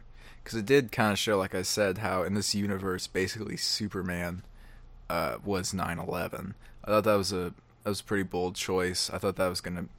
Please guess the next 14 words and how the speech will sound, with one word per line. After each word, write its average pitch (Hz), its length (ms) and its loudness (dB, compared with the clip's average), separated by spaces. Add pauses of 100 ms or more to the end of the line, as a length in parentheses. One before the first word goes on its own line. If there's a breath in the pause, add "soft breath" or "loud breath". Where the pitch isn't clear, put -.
(140)
take 95 200 -2
it 101 60 2
in 92 120 0
an 85 180 -4
interesting 95 560 0
direction. 92 680 0 (920 loud breath)
And 120 240 4
I 110 120 4
just 127 380 2
recently, 104 640 2
like, 92 320 0
uh, 92 200 0
in 101 120 0
this, - 400 0